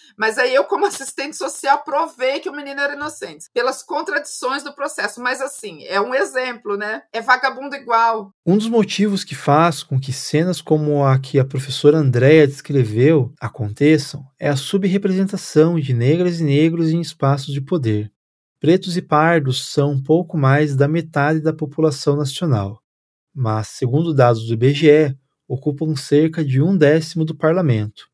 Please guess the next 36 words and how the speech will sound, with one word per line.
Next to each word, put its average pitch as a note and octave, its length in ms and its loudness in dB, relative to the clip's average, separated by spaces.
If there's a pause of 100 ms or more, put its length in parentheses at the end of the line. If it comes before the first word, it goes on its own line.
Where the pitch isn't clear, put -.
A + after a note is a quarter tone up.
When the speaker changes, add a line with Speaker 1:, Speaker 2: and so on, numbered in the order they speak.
(600)
Speaker 2:
E D#3 60 2
o - 20 4
número G#3+ 240 4
fica A3 400 -4
ainda G#3 360 0
mais F#3+ 340 0
desigual F3 580 2
quando F#3 260 0
observamos E3+ 760 4
os D#3+ 160 -6
cargos C#3+ 540 0
para A2+ 220 -4
prefeituras, E3+ 800 0
governos D#3 520 2
estaduais D#3+ 760 0
e D#3+ 60 -8
Senado. A2+ 560 -2 (120)
A C3+ 120 2
Ana F#3 200 6
comentou G3 400 0
um F#3+ 60 2
pouco F3 460 0
sobre D3+ 260 2
a D#3+ 40 4
importância E3 680 2
de C#3 80 -6
termos D#3 380 2
cada C3 240 0
vez D#3 300 0
mais C#3 320 2
negros D3+ 520 2
e F#3 60 0
negras C#3 560 2
ocupando C#3+ 720 2
estes C3+ 380 -2
espaços. - 760 -8